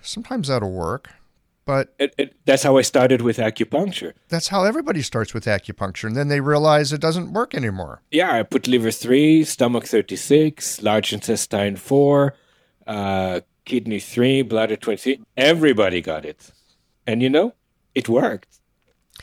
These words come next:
Speaker 2: but not for everybody. And that's when I started to step in.
Speaker 1: Couldn't help, but it may not help.
Speaker 2: And
Speaker 1: Yeah.
Speaker 2: you know what? That's not a problem for me,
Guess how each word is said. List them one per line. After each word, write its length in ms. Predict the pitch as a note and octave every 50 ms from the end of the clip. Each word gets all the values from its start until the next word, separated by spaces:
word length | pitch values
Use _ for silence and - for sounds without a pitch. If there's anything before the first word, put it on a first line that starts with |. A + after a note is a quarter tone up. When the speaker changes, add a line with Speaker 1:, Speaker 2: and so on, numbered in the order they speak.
| - - -
Speaker 2:
but 160 | - B2 -
not 160 | B2+ B2+ B2 A#2
for 140 | - A#2
everybody. 500 | G#2 F#2+ F2 E2+ D2+ D#2 D#2 - - - _ _ _ _ _ _ _ _ _ _ _ -
And 100 | G#2 G#2
that's 220 | A2+ A#2 - -
when 120 | B2 A#2 A2+
I 40 | A2
started 360 | G#2+ - - F#2 F2+ F#2+ F2+ -
to 80 | F2
step 280 | - - - E2+ - -
in. 200 | E2 D2 - G2 - _ _ _ _ _ _ _ _ -
Speaker 1:
Couldn't 180 | G3 B3+ C#4+
help, 260 | B3+ D#4 F4 F4 D#4 - -
but 120 | C#3 C3
it 40 | B2+
may 160 | C3 C3 C3
not 200 | A#2+ A#2 A2 F#2+
help. 180 | F2+ E2 D#2+ - _ _ _
Speaker 2:
And 120 | - A#2 B2
Speaker 1:
Yeah. 60 | C3
Speaker 2:
you 40 | C3
know 140 | C#3 D3 D3
what? 160 | E3 D#3+ C#3+
That's 220 | B2+ A#2+ - -
not 160 | B2+ A#2+ B2
a 40 | B2+
problem 380 | B2 - A2+ G2 F2+ - F#2 -
for 160 | - - D#2+
me, 200 | D#2 - - -